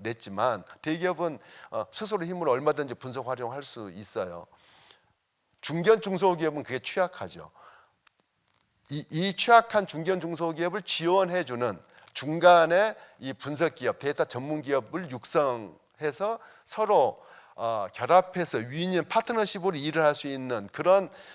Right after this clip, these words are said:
어, 체계를 갖추는 것이 굉장히 중요하다. 어, 이 전문 기업의, 어,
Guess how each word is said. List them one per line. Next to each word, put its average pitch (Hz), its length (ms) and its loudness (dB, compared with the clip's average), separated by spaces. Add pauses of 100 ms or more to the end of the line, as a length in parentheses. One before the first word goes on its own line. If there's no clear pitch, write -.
(160)
어, 120 200 0
체계를 190 360 -2
갖추는 127 340 -6
것이 123 180 -6
굉장히 123 300 2
중요하다. 110 960 -2 (320)
어, 80 220 -16 (560)
이 123 140 -12
전문 147 340 -2
기업의, 131 1300 2
어, 90 320 -4